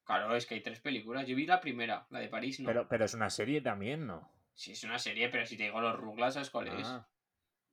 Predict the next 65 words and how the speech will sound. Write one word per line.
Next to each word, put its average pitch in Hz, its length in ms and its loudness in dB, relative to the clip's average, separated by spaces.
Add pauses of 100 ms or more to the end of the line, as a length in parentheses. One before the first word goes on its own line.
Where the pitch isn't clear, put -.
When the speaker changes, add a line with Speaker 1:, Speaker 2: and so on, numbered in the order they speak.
(120)
Speaker 2:
Sí, 127 520 -2
lo 117 140 4
que 107 60 0
pasa 110 160 0
es 135 40 6
que 131 60 0
pensaba 135 260 2
que 143 80 2
decías 143 340 0
una 156 160 -2
película 135 580 2
y 104 220 -4
como 107 200 -2
has 104 80 0
dicho 123 180 -2
película, 151 560 4
ya 127 320 2
se 147 140 -6
me 139 80 -2
ha 135 60 -2
ido 131 120 -2
totalmente 123 400 0
el 110 60 -2
santo 120 180 -2
al 117 100 2
cielo 131 240 0
y 127 200 0
digo, 107 180 2
esta 101 160 0
película 107 320 -4
no 117 100 -6
tengo 113 140 -4
ni 117 80 -8
puta 98 180 -4
idea 95 120 -2
Speaker 1:
Ojo, 90 100 0
Speaker 2:
de 90 60 -6
qué 98 100 -4
es. 113 60 -2
Speaker 1:
eh, 107 100 -2
Speaker 2:
Pero 101 120 2
la 98 100 4
serie 113 240 0
sí 135 60 -2
Speaker 1:
aquí - 40 0
Speaker 2:
que 143 60 -2
la 120 60 2
he 101 40 -2
visto, 117 260 0
la 123 100 2
de 107 80 2
los 101 100 -2
putos 101 260 -8
bebés 104 220 0
que 110 80 -6
son 104 140 -2
más 104 200 -2
feos 104 260 0
que 104 120 -8
pegar 107 240 -2
a - 20 0
un 104 140 -6
padre 104 400 -2 (100)
Speaker 1:
¿Cómo? 120 480 -2
Pero 101 160 0